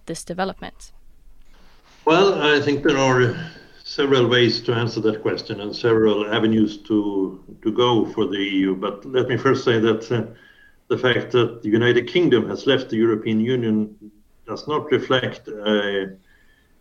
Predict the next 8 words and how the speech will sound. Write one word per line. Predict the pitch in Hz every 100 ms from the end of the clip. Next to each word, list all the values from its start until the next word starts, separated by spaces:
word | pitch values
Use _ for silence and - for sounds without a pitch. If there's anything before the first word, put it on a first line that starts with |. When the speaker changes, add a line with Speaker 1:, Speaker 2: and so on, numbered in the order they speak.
| -
Speaker 2:
a, | 107 -
a | 104
de-, | 123 127 -
a | 107 104
disagreement | 107 120 107 117 113 107 98
Speaker 1:
Mm. |
Speaker 2:
with | 104 107
the | 107 104 101 -